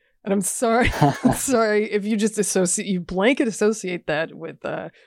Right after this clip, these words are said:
Speaker 1: conspiracy theories, but what remains of the experiments is just, it's very clear you can tear someone down, permanently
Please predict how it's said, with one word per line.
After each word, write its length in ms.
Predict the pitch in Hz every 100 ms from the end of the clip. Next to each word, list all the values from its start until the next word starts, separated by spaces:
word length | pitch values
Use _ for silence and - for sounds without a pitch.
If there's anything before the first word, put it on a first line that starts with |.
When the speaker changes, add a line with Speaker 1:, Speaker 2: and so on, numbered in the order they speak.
| _
Speaker 1:
conspiracy 520 | - 202 - 185 190 190
theories, 320 | 180 175 165
but 180 | - 190 _ _
what 220 | - 233 208
remains 640 | 208 196 202 190 185 - -
of 360 | 165 165 175 175 -
the 140 | 190
experiments 840 | 175 - - 151 151 151 143 - -
is 220 | 160 -
just, 500 | - 156 143 - _ _ _ _ _ _ -
it's 160 | 220
very 340 | 208 226 208 185
clear 440 | - 185 156 175
you 180 | - 190
can 480 | 185 175 151 156 - _ _ _ _ _ _ _ _ -
tear 240 | - 180
someone 440 | 151 151 143 156 -
down, 520 | - - - - 180 _ _ _ _ _ _ _ _ -
permanently 800 | - 202 190 - - 175 170